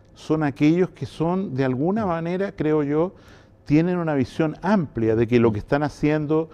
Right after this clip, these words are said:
tiene tales potenciales repercusiones, hablábamos de estos laboratorios, ¿no es cierto?, tales, eh, potenciales consecuencias, etcétera. Eh, y en ese sentido,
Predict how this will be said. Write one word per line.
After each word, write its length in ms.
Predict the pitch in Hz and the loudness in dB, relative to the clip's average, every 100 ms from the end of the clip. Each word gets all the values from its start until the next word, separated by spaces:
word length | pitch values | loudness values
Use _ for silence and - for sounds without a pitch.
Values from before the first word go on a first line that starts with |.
| - - | -16 -8
tiene 260 | - 131 117 | 2 4 4
tales 340 | 110 139 151 | 4 4 4
potenciales 600 | - 143 131 117 139 135 | 0 0 0 0 -2 0
repercusiones, 720 | 131 117 123 113 - 143 143 127 | -2 -2 -2 -4 -2 -2 -2 -2
hablábamos 360 | 107 107 104 | 0 0 0
de 60 | 101 | -2
estos 180 | 98 101 | -2 0
laboratorios, 680 | 104 101 104 139 147 131 120 | 0 2 0 2 2 2 -2
¿no 80 | |
es 60 | - | -8
cierto?, 160 | 127 - - - - - | -10 -10 -16 -20 -10 4
tales, 320 | 151 156 143 143 139 139 - - - - | 6 6 4 0 -2 -6 -12 -20 -20 -8
eh, 500 | 104 101 98 95 98 - - - - - | -2 0 0 -2 -6 -10 -20 -20 -20 -6
potenciales 520 | - 113 117 123 131 127 | 0 2 2 2 2 2
consecuencias, 760 | 123 127 117 135 139 - 123 104 | 0 0 0 2 2 2 0 2
etcétera. 420 | 117 90 95 95 - - - - - _ _ - | 2 2 0 -4 -12 -20 -20 -20 -20 _ _ 0
Eh, 420 | 120 120 117 117 - - - - | 4 6 6 2 -4 -20 -20 -6
y 160 | 120 147 | 4 4
en 80 | |
ese 200 | 180 220 | 4 0
sentido, 760 | 214 214 156 143 143 151 180 | 0 -2 0 0 2 2 0